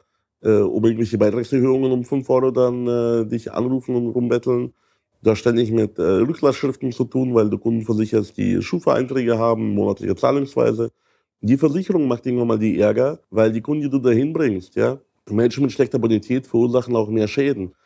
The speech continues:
Das heißt, wenn du jetzt temporär einen Tarif gefunden hast, wo das möglich ist, ja, wo du monatlich,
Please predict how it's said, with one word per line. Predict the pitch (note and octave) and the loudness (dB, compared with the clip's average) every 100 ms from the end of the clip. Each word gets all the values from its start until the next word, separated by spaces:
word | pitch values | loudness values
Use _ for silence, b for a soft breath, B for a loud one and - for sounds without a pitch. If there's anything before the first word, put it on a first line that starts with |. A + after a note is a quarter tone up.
| _ _ | _ _
Das | G2+ | 0
heißt, | A2+ A2 - | 2 0 -4
wenn | G2+ A#2 C3 | 0 0 2
du | |
jetzt | A#2+ A#2+ - - | 2 0 -2 -2
temporär | B2+ D3+ C3+ B2 C#2 | 0 2 0 0 -2
einen | A2+ | -4
Tarif | A2+ A#2 C#3 | -2 -4 -4
gefunden | B2+ A2+ C#3 C3 | -8 -4 -2 -2
hast, | A#2 G2 G#2+ | -2 -2 -2
wo | G2+ | -2
das | F#2+ | 0
möglich | A2+ D#3+ F3+ A2+ - | 0 0 0 -4 -6
ist, | - _ _ | -18 _ _
ja, | - A2+ C3+ - _ _ - | -4 -4 -4 -10 _ _ -2
wo | - | 2
du | G#2+ | 4
monatlich, | A2+ C#3 C#3+ C3+ A#2+ A2 - | 4 4 2 0 -2 -2 -6